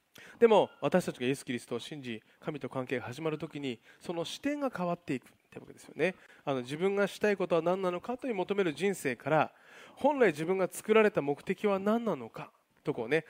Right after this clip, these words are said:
作者の計画と目的を求めて歩み始めるんです。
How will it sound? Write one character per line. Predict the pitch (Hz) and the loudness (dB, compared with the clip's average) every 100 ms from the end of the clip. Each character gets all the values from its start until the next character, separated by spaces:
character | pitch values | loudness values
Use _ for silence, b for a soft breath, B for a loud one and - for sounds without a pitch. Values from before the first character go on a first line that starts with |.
| B | B
作 | - 254 - | -4 -4 0
者 | 262 | 0
の | 214 | 0
計 | 160 202 196 | 0 2 0
画 | 202 190 | 0 -6
と | - 214 | -2 -2
目 | 135 - | -2 -6
的 | - 185 - | -4 -4 -4
を | 196 | -6
求 | 190 226 | -6 -4
め | 202 | -6
て | 196 170 - | -6 -12 -10
歩 | 127 | -8
み | 139 | -8
始 | 120 120 | -10 -12
め | 117 | -12
る | 110 | -12
ん | |
で | - | -14
す。 | - | -20